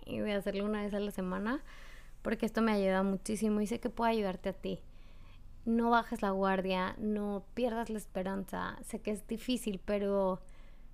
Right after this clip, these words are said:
vamos a lograr. Vamos a lograrlo,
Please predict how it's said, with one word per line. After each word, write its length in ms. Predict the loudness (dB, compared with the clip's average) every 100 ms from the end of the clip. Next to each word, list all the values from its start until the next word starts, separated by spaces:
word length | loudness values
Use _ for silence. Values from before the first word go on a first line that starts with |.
| -14 -14 -14 -12
vamos 480 | -8 2 4 4 2
a 60 | 2
lograr. 400 | 2 2 0 -2 -8 -14 -16 -16 -16 -16 -18 -18 -18 -18 -16 -16 -16 -16 -12 -2
Vamos 380 | 4 6 6
a 40 | 4
lograrlo, 600 | 4 8 6 6 -4